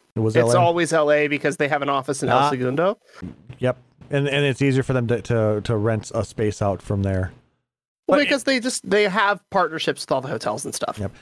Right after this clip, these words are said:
Speaker 1: It'd be interesting to see how, uh, covid affects, uh, this, though. I mean, with things opening up,
Speaker 2: Yes.
Speaker 1: California is still one of the most locked down states. Thank you, California, for having a little bit of sense.
Speaker 2: Yeah, Washington does not give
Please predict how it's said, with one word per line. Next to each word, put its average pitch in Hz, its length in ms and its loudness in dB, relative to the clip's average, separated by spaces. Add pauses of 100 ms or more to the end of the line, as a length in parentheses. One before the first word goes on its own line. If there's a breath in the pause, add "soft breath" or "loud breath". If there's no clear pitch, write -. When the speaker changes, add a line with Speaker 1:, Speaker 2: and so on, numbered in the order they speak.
(140 loud breath)
Speaker 1:
It'd 175 180 2
be 196 80 2
interesting 208 400 0
to 196 60 2
see 180 160 -2
how, 151 360 4
uh, 131 300 2
covid 135 420 2
affects, - 600 -6 (120)
uh, 113 320 2
this, 123 300 -2
though. 160 320 0 (100)
I - 60 -2
mean, 117 300 0
with 123 160 -2
things 139 200 0
opening 131 380 2
up, 139 80 4
Speaker 2:
Yes. 127 80 -8
Speaker 1:
California 147 540 2
is 120 100 -2
still 143 280 2
one 131 200 2
of 127 160 0
the 120 140 2
most 117 480 0
locked 110 420 0
down 110 240 2
states. - 560 -4 (300 soft breath)
Thank 113 280 -2
you, 120 60 -4
California, 135 480 0
for 135 140 -2
having 117 220 0
a 113 40 0
little 110 100 2
bit 113 120 0
of 113 60 -2
sense. - 460 -6 (1200)
Speaker 2:
Yeah, 208 180 2
Washington 190 680 2
does 160 240 -2
not 143 380 0
give - 180 -4